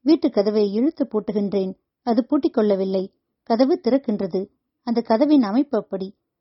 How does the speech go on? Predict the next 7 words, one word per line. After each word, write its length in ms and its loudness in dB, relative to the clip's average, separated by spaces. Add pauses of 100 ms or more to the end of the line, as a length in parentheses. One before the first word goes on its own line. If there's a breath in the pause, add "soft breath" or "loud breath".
(200)
நாலு 280 4
கதவுகளும் 520 0
அதன் 260 -2
பாட்டில் 360 -2
ஒவ்வொரு 340 0
திசைக்கு 360 -6
போகின்றன. 520 -4